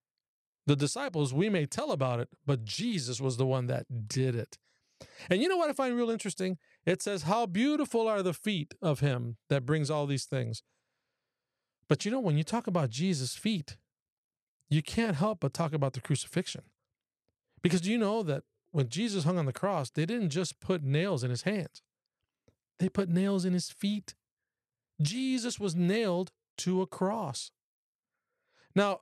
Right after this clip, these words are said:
I don't know, I, f-, you know, can you, in your mind's eye, imagine what does, what does the feet of someone look like when they're nailed to a wooden cross? They're bloody, they're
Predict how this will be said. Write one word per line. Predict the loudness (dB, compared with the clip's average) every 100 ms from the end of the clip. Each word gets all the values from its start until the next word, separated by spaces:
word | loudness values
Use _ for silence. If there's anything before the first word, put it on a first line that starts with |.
| _ _
I | 0 2
don't | 2
know, | 2
I, | 0 -2
f-, | -6 -10 -4
you | 0
know, | 2
can | 2 0
you, | 0 0
in | 2
your | 2
mind's | 2 2 0 0
eye, | 0
imagine | 0 2 0 0 -2 -4 -6 _ _ 0
what | 2 2 -2 0
does, | 0 2 0 -4 -10 _ _ _ _ _ _ _
what | 2 2 2
does | 0 0 -2
the | -4
feet | -4 -4 -2 -4 -8 -16 _ _ _ _
of | 0 0
someone | -2 0 2 2
look | 2 0
like | 0 0 -4 _ _ _ _
when | 2 4
they're | 4 4
nailed | 4 4 4 2 0 -2 -10 _
to | 0 2
a | 2
wooden | 2 0 0
cross? | 0 0 0 -6 -12 _ _ _ _ _ 0
They're | 4 4 2
bloody, | 0 2 4 4 2 -2 -4 _ -8
they're | 0 2 2 -2